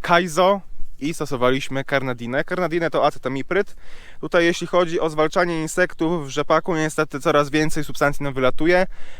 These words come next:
E, wyleciał tiachlopryd z Proteusa, czyli cały tro-, Proteus wyleciał. No i tutaj acetamipryd jest taką dość dobrą alternatywą, jeśli chodzi o zwalczanie szkodników podczas kwitnienia. E,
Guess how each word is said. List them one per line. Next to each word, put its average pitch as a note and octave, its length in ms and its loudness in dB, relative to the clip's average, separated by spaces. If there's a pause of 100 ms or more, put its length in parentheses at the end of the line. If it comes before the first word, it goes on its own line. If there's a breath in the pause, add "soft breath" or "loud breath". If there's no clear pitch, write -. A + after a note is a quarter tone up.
E, B2+ 260 0
wyleciał D3+ 360 2
tiachlopryd F3 580 2
z - 60 -10
Proteusa, E3 500 2
czyli D3+ 180 -4
cały C#3 400 4
tro-, C3 160 0 (140)
Proteus C3 420 4
wyleciał. C#3+ 520 4 (400 loud breath)
No E3 60 0
i - 20 2
tutaj F3+ 200 4
acetamipryd D#3+ 680 2
jest D3+ 200 2
taką D3+ 380 2
dość D3 320 2
dobrą D#3 320 4
alternatywą, D3 640 2
jeśli C#3+ 220 -2
chodzi C3+ 260 0
o C3+ 80 2
zwalczanie C3+ 500 2 (1200)
szkodników C#3+ 580 -4
podczas - 420 -2
kwitnienia. C#3 600 0 (880 loud breath)
E, C3+ 800 4